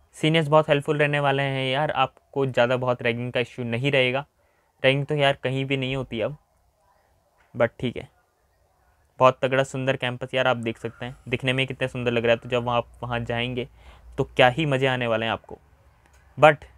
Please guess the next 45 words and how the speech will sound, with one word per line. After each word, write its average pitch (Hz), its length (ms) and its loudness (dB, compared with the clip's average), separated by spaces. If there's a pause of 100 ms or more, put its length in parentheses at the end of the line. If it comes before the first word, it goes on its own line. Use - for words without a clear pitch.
(140)
सबसे 147 180 -2
इंपॉर्टेंट 139 380 0
बात, 135 220 2
प्लेसमेंट्स 135 360 -4
की 139 80 -4
बात 131 180 2
कर 131 80 -4
लेते 127 200 -4
हैं। 127 100 -8
प्लेसमेंट्स 131 480 -4 (760)
काफ़ी 135 340 4
अच्छे - 260 -6
प्लेसमेंट्स 151 500 0
हैं। 147 60 4
अगर 143 160 4
आप 143 200 2
यहाँ 139 120 -6
पे 139 100 -4
कंप्यूटर 131 300 -8
साइंस 131 180 -6
के 139 100 -6
स्टूडेंट 131 360 -8
हैं 135 140 -4
तो 135 120 -6
most 131 340 -2
of 131 160 0
the 127 100 -2
students 127 440 -4
को 135 260 0 (460)
यार 139 100 6
चार 139 300 4
साल 135 220 -2
के 131 120 -6
बाद 131 280 0
at 127 140 -4
least 147 160 -8
दो 135 300 0
जॉब्स 131 320 2
यहाँ 127 180 -4
पे - 120 -8
ऑफर 120 320 -2
होने 123 300 -4
वाली 107 260 -2
हैं। 117 180 -8 (360)
लास्ट 127 240 6